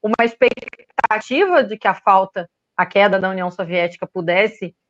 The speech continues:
é, diminuir os conflitos. Pelo contrário, eu concordo com o Milton que o fato de hav-, de haver menos equilíbrio de forças entre projetos estratégicos diferentes aumenta a chance de ter conflitos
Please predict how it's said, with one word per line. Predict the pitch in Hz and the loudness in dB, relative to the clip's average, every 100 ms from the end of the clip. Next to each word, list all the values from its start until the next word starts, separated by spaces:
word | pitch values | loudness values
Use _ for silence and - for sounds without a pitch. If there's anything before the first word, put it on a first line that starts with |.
| _ - | _ -2
é, | 185 | 0
diminuir | 185 202 202 196 | 0 -2 -2 0
os | 226 | -2
conflitos. | - 196 - 277 - | -2 -8 -4 -6 2
Pelo | 226 | 0
contrário, | 220 190 185 190 226 | 0 -6 0 2 2
eu | 226 | 0
concordo | 202 196 196 - | -2 -4 -4 -8
com | 190 | -8
o | |
Milton | 180 185 185 180 | -6 -8 -8 -8
que | 196 | -8
o | 180 | -8
fato | - 214 240 240 | 2 4 4 -2
de | 202 | 0
hav-, | 214 190 190 | 2 0 -6
de | 185 208 | -2 2
haver | 190 175 185 185 - _ _ _ - | 2 2 0 0 -6 _ _ _ -4
menos | 214 226 302 320 233 | 2 4 4 0 2
equilíbrio | 233 226 208 226 185 190 | 0 0 -2 -2 -2 -4
de | 185 196 | -4 -6
forças | - 202 202 196 180 190 | -2 0 0 -2 -6 -6
entre | 185 190 | -8 -8
projetos | - 185 165 196 202 - 185 | -2 0 2 0 0 -4 -14
estratégicos | 185 196 185 196 185 185 - 175 | -10 -8 -6 -4 -4 -6 -12 -12
diferentes | 185 - 180 175 175 | -12 -6 -6 -6 -2
aumenta | 202 208 202 214 359 277 | 2 2 0 0 0 -2
a | 202 | -4
chance | - 175 - | -6 -12 -12
de | 175 | -8
ter | 175 | -8
conflitos | - 175 - 180 269 | -8 -14 -10 -10 -10